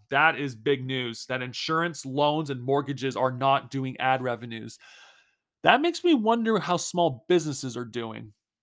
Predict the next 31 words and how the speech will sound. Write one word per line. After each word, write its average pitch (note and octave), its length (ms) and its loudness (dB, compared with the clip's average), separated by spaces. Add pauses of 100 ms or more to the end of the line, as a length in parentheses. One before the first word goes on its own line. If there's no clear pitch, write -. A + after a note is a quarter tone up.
in C3 80 -2
all D#3+ 140 6
honesty. C#3 420 2 (1000)
Continuing E3 400 0
on, E3+ 120 6
it D3+ 40 -4
says, B2+ 120 -8
"The D3+ 60 -2
report D#3 380 0
marks E3+ 280 2
an, D3 160 -8 (160)
an C3 260 -8 (120)
anonymous D3+ 580 -2
start D3+ 260 0
to C#3+ 60 -4
big C#3 220 -6
tech C#3 240 -2
earnings G3 300 -2
week D3+ 200 0
for D3 160 -6
the C#3 80 -4
investors D3 480 -2
focused C#3 300 -4
on C#3+ 60 -6
the C3+ 60 -6
digital C#3+ 440 -2
ad D#3 200 4
market. B2 360 -6 (380)
Last C3+ 240 0
week, C#3 180 -2
Snap D3+ 340 -2